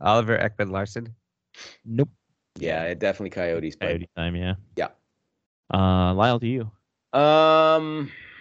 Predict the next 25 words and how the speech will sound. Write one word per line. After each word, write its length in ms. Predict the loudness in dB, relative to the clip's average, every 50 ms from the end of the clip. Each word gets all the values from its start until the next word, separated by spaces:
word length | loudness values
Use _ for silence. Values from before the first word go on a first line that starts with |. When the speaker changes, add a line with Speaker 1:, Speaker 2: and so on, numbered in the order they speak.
| -20 -18 -12
Speaker 3:
hmm. 500 | -8 -6 -4 -4 -4 -6 -6 -8 -10 -12 -14 -16 _ _ -20 -20 -20 _ _ _ _ _ _ _ _ _ _ _ -12
I'm 60 | -8
gonna 260 | -6 -4 -2 -2 -2
leave 220 | -2 -4 -6 -8 -8
the 60 | -8
goalie 500 | -6 -4 -4 -2 -2 -4 -4 -4 -8 -12 _ _ _ _ _ _ _ -14
out 120 | -12 -12
of 100 | -10 -8
it. 180 | -8 -10 -10 _ _ _ -12
I'm 160 | -8 -8 -8 -8
assuming 420 | -6 -2 0 0 0 0 0 0
Ryan 320 | 0 0 0 0 -2 -2
Miller, 240 | -2 0 0 0 0
we 60 | 0
were 100 | -2 -4
talking, 280 | -4 -4 -4 -4 -4 -6
that's 160 | -8 -8 -6 -8
Vancouver, 540 | -8 -8 -8 -8 -6 -6 -6 -6 -6 -8
so 380 | -10 -10 -8 -8 -8 -8 -8 -12 -12 _ -8 -8 -6 -6
I'll 260 | -6 -4 -4 -4 -4 -4
leave 220 | -4 -6 -4 -4
the 80 | -4 -2
Wild 320 | 2 2 2 2 0 -2
one 180 | -4 -4 -4 -4
open. 380 | -4 -6 -6 -8 -10 -10 -10